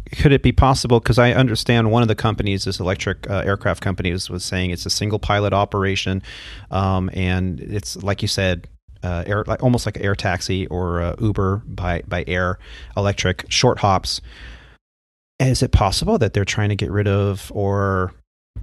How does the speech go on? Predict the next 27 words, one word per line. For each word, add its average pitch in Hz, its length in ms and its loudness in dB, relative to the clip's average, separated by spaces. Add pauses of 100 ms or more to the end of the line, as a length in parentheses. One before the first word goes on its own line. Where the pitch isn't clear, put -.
(280)
improve 117 320 2
upon 110 240 2
the 101 80 0
regional 98 400 -2
feed 117 480 -4 (340)
so - 220 -2
that 92 400 0 (160)
when, 98 360 -2
as 104 240 0
that - 480 -2
sector 113 420 2
of 98 220 -2
the 95 60 -2
industry 98 560 -2
kind 101 400 -2
of 92 340 0
is, 92 380 -4
collapses 107 560 0
on 98 100 0
itself 98 380 -2
because 101 260 -4
of 95 80 -4
a 90 60 -6
lack 95 320 0
of 87 400 0 (360)
ability 98 380 2
of 90 260 -2